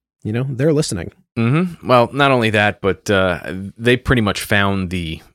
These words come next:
Speaker 2: sweet spot for guis as far as E Q goes. I haven't touched the compressor yet. I mean, I have the L two, but, uh,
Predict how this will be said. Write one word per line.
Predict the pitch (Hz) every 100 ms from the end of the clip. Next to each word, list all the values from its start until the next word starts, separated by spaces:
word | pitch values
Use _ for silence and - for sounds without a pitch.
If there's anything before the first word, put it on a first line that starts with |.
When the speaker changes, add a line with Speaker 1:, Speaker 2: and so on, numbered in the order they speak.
| _
Speaker 2:
sweet | - - 95 90
spot | - 85 80 -
for | - 85 78 80 _ _ _ _ _ -
guis | 98 87 85 80
as | 80
far | - 80
as | 78 -
E | 85
Q | - 82 80
goes. | 87 87 82
I | 80
haven't | 90 90 -
touched | - 90 -
the | 95
compressor | 82 87 85 - 101
yet. | 101 -
I |
mean, | 90 87
I |
have | 98 92
the | 90 87 - -
L | 82
two, | - - 90 101 101
but, | 90 87 - 85
uh, | 85 80